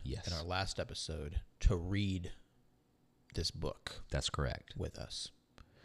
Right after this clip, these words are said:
Speaker 2: We're in chapter one today.
Speaker 1: Mm-hmm.
Speaker 2: That's all we're talking about.
Speaker 1: That's it.
Speaker 2: I'm just gonna read it.
Speaker 1: Let's do it.
Speaker 2: It's only twenty-three verses, I think.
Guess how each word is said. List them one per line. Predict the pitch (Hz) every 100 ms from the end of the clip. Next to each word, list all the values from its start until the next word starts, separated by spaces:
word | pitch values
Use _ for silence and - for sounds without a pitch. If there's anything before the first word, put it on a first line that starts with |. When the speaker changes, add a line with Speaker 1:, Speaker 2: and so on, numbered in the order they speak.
| - - - - - - - - _ _ - _ _ _ _ _ _ _ -
Speaker 2:
We're | 95
in | 101 107
chapter | - 104 - 92
one | 82 73 69
today. | 71 71 - 95 - 78
Speaker 1:
Mm-hmm. | 76 85
Speaker 2:
That's | 120
all | 87 92
we're |
talking | 92 78 - - -
about. | - - _ - - _
Speaker 1:
That's | 92
it. | - - -
Speaker 2:
I'm | 101
just | -
gonna | - 85
read | - -
it. | - - - - -
Speaker 1:
Let's | 101
do | - 73
it. | 60
Speaker 2:
It's | -
only | 127 113
twenty-three | - 104 95 - 92
verses, | 87 82 82 98 101 - - - - - - - -
I |
think. | - 92 104